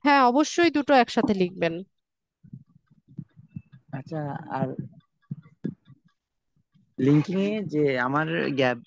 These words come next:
Speaker 2: ভেরিফিকেশন করার জন্য কি পাসপোর্ট লাগবে, এনআইডি হবে না?
Speaker 1: যে কোনো একটা, হয় স্মার্ট কার্ড, নয় পাসপোর্ট, নয় ড্রাইভিং লাইসেন্স।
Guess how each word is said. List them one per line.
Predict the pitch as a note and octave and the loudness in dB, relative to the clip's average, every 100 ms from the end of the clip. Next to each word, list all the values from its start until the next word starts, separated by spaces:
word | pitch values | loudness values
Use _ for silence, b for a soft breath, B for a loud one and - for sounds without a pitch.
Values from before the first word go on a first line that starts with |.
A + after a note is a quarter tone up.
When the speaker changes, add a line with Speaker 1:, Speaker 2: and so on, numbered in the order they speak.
| - - _ C3+ | -20 -20 _ -2
Speaker 2:
ভেরিফিকেশন | C#3+ D3 E3 D3+ C#3+ | -2 -2 -4 -4 -4
করার | C3 C3 | -4 -2
জন্য | D#3+ E3 E3 | -2 -2 -2
কি | - E3+ E3+ E3 - | -4 -4 -2 -4 -4
পাসপোর্ট | C#3 B2+ - - | -6 -6 -6 -4
লাগবে, | E3+ D#3 E3+ | -4 0 0
এনআইডি | C#3 B2+ A#2+ A#2+ A#2+ | 2 2 2 2 2
হবে | B2 C#3+ E3 | 0 -2 -2
না? | B3+ _ _ _ _ _ _ _ _ _ - | -2 _ _ _ _ _ _ _ _ _ -12
Speaker 1:
যে | A#3 G#3+ D#4 | -6 4 4
কোনো | D#4+ F#4+ F4+ | 4 4 6
একটা, | C4+ G#3 _ G3 D#3+ E3+ _ _ _ _ - | 6 4 _ 0 0 -2 _ _ _ _ 0
হয় | A#3+ C4 | 4 4
স্মার্ট | - C#4 C4+ C#4 | 2 4 4 4
কার্ড, | - D#4+ F4+ B3+ | 4 4 4 -2
নয় | G#3+ A3 C#4 | 2 4 4
পাসপোর্ট, | C4+ C4 - D#4 G4 B3 | 2 0 0 0 0 -2
নয় | G#3+ A3+ | 2 4
ড্রাইভিং | A3 A3 G3 G3+ F3 | 4 4 4 2 2
লাইসেন্স। | E3+ - E3+ E3+ - - - | 0 0 -6 -6 -8 -16 -18